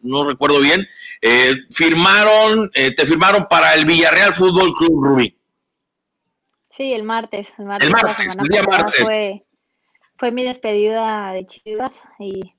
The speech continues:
Speaker 2: pues nada, contenta con la noticia, ¿no? De que tenía nuevas oportunidades y nuevos retos fuera de México, y la verdad era lo que yo soñaba y era lo que deseaba siempre. Gracias a Dios ya lo tengo. No lo tengo del todo porque tengo que primero ir y,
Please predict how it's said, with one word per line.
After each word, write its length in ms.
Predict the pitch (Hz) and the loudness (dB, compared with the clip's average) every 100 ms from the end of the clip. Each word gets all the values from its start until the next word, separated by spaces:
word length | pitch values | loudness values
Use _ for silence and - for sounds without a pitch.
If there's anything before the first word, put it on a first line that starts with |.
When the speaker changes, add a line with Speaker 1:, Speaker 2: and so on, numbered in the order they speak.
| _ | _
Speaker 2:
pues 140 | 190 | -10
nada, 260 | 202 208 196 | -6 -6 -6
contenta 460 | 190 190 190 196 | -8 -8 -8 -8
con 160 | 208 208 | -6 -6
la 100 | 202 | -6
noticia, 460 | 190 185 196 196 185 | -8 -10 -10 -10 -12
¿no? 200 | 190 202 | -10 -8
De 240 | 202 190 | -8 -8
que 140 | 180 | -12
tenía 260 | 180 185 185 | -12 -12 -10
nuevas 300 | 190 196 196 | -8 -10 -12
oportunidades 580 | 202 - 196 185 190 202 | -16 -14 -12 -8 -10 -8
y 60 | |
nuevos 240 | 196 190 202 | -10 -8 -8
retos 400 | 202 202 220 - _ _ _ _ _ | -10 -10 -12 -14 _ _ _ _ _
fuera 200 | - 220 | -6 -4
de 100 | 226 | -4
México, 480 | 202 208 233 247 254 | -6 -10 -10 -8 -6
y 100 | 262 | -6
la 120 | 208 | -6
verdad 260 | 196 190 196 | -6 -4 -6
era 100 | 208 | -4
lo 160 | 208 208 | -8 -8
que 140 | 196 | -10
yo 400 | 196 196 196 196 | -8 -8 -10 -10
soñaba 540 | 190 196 196 196 202 202 | -12 -12 -10 -8 -6 -6
y 80 | |
era 140 | 196 196 | -6 -8
lo 120 | 196 | -8
que 100 | 196 | -10
deseaba 380 | 180 - 196 190 | -12 -8 -10 -8
siempre. 560 | 208 208 208 220 240 - _ _ _ _ | -8 -8 -8 -8 -10 -14 _ _ _ _
Gracias 260 | 202 202 202 | -10 -10 -8
a 20 | |
Dios 200 | 196 190 | -6 -6
ya 120 | 208 | -6
lo 120 | 196 190 | -6 -8
tengo. 540 | 208 226 226 233 262 _ | -8 -8 -6 -8 -10 _
No 140 | 214 | -8
lo 100 | 220 | -6
tengo 240 | 220 226 220 | -6 -6 -4
del 160 | 196 | -4
todo 220 | 208 220 | -4 -6
porque 180 | 214 208 | -6 -10
tengo 220 | 202 202 208 _ | -10 -10 -10 _
que 400 | 208 202 196 196 _ | -10 -8 -8 -12 _
primero 360 | 208 208 208 | -6 -4 -2
ir 220 | 202 202 202 | -2 -2 -4
y, 300 | 190 180 | -6 -10